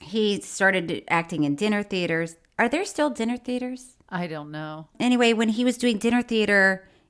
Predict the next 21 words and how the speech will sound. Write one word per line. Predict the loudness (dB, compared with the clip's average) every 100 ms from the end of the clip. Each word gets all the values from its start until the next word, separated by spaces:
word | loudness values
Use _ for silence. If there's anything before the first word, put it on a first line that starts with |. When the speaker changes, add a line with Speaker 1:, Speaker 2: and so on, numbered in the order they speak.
| _ -4
Speaker 1:
it | -2
wore | -2 0 2 2
him | 2 0
out | 0 -2
so | -4 -2
much, | -2 -4 -10 _ -16
he | -10 -6
said | -2 -4 -4
he | -6
had | -4 -4
a | -4
heart | -6 -8
attack. | -10 -14 -16 -20 _ _ _ _ -20 -20 -16 -16 -16 -16 -20 -20 -10
And | -6 -2 -2 -2 -4 -6 -10 -14 -18 -18 -18
he | -14 -8 -4 -2 -2 0 0
got | 0 -2 0 0
better. | 2 2 0
He | -2 -4 -2
rediscovered | -2 -4 -4 -2 -2 -2
his | -4 -4
religion. | -2 0 2 4 4 4 2